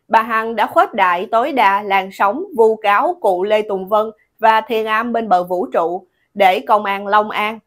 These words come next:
dễ bề tung đòn dứt điểm khởi tố bắt giam sau mấy năm dài ủ mưu, tìm cớ. Tác giả đánh giá công lớn nhưng tội cũng không phải nhỏ. Tội lớn nhất của bà là có quá nhiều người hâm mộ.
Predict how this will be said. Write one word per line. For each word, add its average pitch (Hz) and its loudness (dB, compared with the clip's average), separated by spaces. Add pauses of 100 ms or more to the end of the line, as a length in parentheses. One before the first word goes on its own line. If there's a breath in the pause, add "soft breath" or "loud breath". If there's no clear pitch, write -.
(120)
dễ 208 0
bề 196 2
tung 214 0
đòn 185 0
dứt 359 -6
điểm 202 -4
khởi 185 -4
tố 240 0
bắt 311 0
giam 208 0 (180)
sau 208 2
mấy 214 -6
năm 220 -4
dài 185 0
ủ 190 -4
mưu, 240 0 (220)
tìm 190 -2
cớ. 208 2 (560)
Tác 240 2
giả 185 2
đánh 233 0
giá 247 0 (200)
công 202 2
lớn 202 0 (100)
nhưng 226 2
tội 185 2
cũng 196 -2
không 208 2
phải 180 -4
nhỏ. 208 -4 (340)
Tội 285 4
lớn 240 0
nhất 370 0
của 220 -2
bà 185 0 (100)
là 226 2
có 254 0
quá 285 0
nhiều 320 -2
người 196 -2
hâm 214 -2
mộ. 180 -4